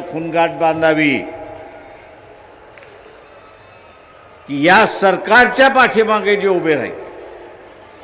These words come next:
काँग्रेसही उभं राहिलं, एनसीपी उभं राहिलं,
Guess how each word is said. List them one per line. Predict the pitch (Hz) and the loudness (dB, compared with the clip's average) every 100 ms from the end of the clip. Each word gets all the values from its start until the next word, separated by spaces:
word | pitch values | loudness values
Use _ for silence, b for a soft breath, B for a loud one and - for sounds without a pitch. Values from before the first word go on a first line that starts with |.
| - - | -20 -4
काँग्रेसही | 160 190 214 240 240 240 240 | 2 2 4 6 6 6 6
उभं | 240 233 233 | 6 4 6
राहिलं, | 220 226 233 | 6 6 6
एनसीपी | 233 214 208 180 220 226 240 233 | 6 6 4 0 -4 -2 -2 -2
उभं | 226 226 | 0 2
राहिलं, | 220 220 226 233 226 | 4 4 6 6 4